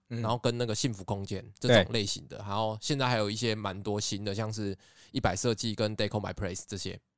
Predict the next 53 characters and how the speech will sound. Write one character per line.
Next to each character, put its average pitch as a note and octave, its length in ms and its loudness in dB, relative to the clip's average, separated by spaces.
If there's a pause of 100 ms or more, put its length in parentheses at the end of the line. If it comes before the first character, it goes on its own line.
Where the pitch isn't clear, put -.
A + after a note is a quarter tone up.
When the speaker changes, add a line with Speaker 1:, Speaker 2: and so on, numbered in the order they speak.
(140)
Speaker 1:
一 C#3+ 80 -4
百 G2+ 180 8
设 A#2+ 140 6
计 A#2 160 6
很 G2+ 140 6
老 F#2 160 4
了 E2+ 80 -8
吧？ G2 120 -14 (640)
Speaker 2:
哎， B2+ 380 6
就 F3 160 0
是， E3 300 2
但 F#3 180 2
是 F#3 80 2
性 F3 220 0
质 A2 100 -6
都 B2+ 120 2
不 B2+ 160 -2
一 - 40 2
样。 A#3 80 12
Speaker 1:
哎， B3+ 40 8
一 A3 40 8
百 D#3+ 140 12
设 E3 140 12
计 E3+ 100 6
不 C3 100 6
是 C#3+ 60 6
也 A2+ 100 8
是 B2+ 60 4
漂 C3+ 180 8
亮 A#2 140 6
居， G#2+ 180 2 (200)
居 - 120 -4
家 G#2 180 4
下 G#2 140 4
面 F2+ 160 0
的 - 60 -10
吗？ G#2 100 -14
Speaker 2:
不 C#3 100 0
是， D#3+ 140 2
不 A#2+ 100 -2
是， B2+ 140 -2
不 G#2 80 -4
是， A#2 80 -6
他 A#2+ 100 0
们 C#3+ 120 -2 (200)
完 A#2+ 160 4
全 C3 120 2
是 B2+ 100 -2
分 A#2 160 0
开 A2 140 2
来 F#2+ 120 2
的 F#2 80 -2
公 F#2 80 -4